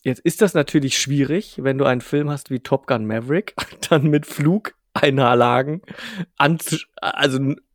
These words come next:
mit einem neuen Film anzukommen, in dem es auch um Flugzeuge geht, um Flugeinlagen und so.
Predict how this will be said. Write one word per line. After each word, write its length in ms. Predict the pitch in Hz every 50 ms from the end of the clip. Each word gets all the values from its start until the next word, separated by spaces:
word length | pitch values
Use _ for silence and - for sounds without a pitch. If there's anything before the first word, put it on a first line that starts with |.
| _ _ _ _
mit 180 | - 143 147 151
einem 100 | 143 135
neuen 240 | 131 131 139 165 185
Film 280 | - - 165 165 147
anzukommen, 460 | 143 127 139 - 151 - 165 143 143 143
in 60 | 135
dem 140 | 127 131 123
es 80 | 127
auch 140 | - - 143
um 80 | 156 131
Flugzeuge 580 | - - 165 170 - - - 180 160 156 151
geht, 240 | 123 147 156 165 -
um 80 | 131 135
Flugeinlagen 720 | - - 156 160 - - 147 147 151 151 151 160 160 156
und 160 | 151 143 135
so. 220 | 139 143 147 151